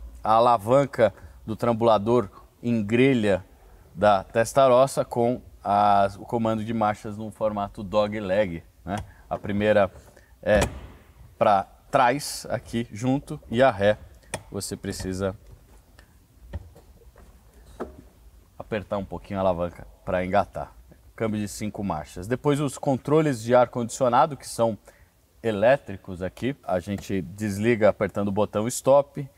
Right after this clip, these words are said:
circulação dentro da cabine, circulação externa com aquela captação de ar que eu falei lá no capô e o desembaçamento. Ou se eu quiser, eu desligo aqui.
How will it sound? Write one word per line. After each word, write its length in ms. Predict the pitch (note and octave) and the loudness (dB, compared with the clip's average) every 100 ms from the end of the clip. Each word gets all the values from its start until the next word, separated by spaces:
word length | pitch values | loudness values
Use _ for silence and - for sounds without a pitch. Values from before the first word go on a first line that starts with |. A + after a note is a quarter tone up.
| _ _ - | _ _ -20
circulação 800 | - A#2 G#2 A#2 G#2 - A#2 G#2 G2 - - - | -10 -8 -4 2 2 2 0 0 -2 -12 -20 -14
dentro 320 | G2 G#2+ G#2 A2 | -4 -4 0 2
da 120 | A2+ | 4
cabine, 580 | C#3 B2+ C3+ D3 C#3+ C#3+ - | 4 2 2 0 -2 -8 -14
circulação 720 | - F#2+ G#2+ G#2+ - A#2 G#2 | -12 -4 0 0 0 -4 -4
externa 560 | - - B2 C3+ G2 | -4 2 6 6 2
com 100 | F2 | -8
aquela 240 | E2+ F#2 F2 | -8 -6 -4
captação 540 | F#2 - A2 - F#2+ | -6 -4 -6 -4 -4
de 100 | F2+ | 0
ar 80 | F#2 | 0
que 100 | G2+ | -2
eu 40 | |
falei 300 | - F#2+ F#2 | -2 -2 2
lá 100 | F#2+ | 0
no 80 | G2 | 0
capô 400 | B2 A2+ A#2+ B2+ - - - _ - | 0 0 0 0 -2 -20 -20 _ -10
e 300 | G#2+ A2 B2 - G#2 | -4 -4 -4 -8 -6
o 80 | |
desembaçamento. 1120 | G#2+ G#2+ G2+ G#2+ G#2+ G#2 - A#2 F#2 E2 - - _ _ _ _ - - - | -2 -2 -2 -2 0 0 0 0 0 -4 -12 -20 _ _ _ _ -20 -20 -10
Ou 160 | G2 | -8
se 80 | - | -8
eu 60 | G2 | -8
quiser, 360 | G2+ F#2+ G2 - | -4 0 0 0
eu 120 | G#2 | -4
desligo 460 | A2 G2+ F#2+ G2+ G#2 | -2 -4 -2 0 -2
aqui. 300 | - D#2 | -2 -12